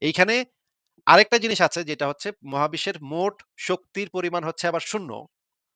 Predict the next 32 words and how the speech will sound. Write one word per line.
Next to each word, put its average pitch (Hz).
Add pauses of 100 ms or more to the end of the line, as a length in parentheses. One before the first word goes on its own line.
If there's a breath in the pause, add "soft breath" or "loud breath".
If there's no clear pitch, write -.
(260)
যেটা 185
হচ্ছে, 165
যেটা 139
বলা 143
হয় 190
সেটা 135
হচ্ছে 202
কিছু -
পজিটিভ 135
এনার্জি 151
আছে, -
কিছু -
নেগেটিভ 135
এনার্জি 117
আছে। -
কিন্তু 147 (460 loud breath)
পজিটিভ 143
এবং 160
নেগেটিভ 139
দুই 131
টা 139
মিলাইলে 165
মোট 151
এনার্জির 143
পরিমাণ 135
আবার 127
শূন্য। 131 (100)
মানে 147
মহাবিশ্ব 139
একটা 143
শূন্য। 180 (720)
মহাবিশ্বে 165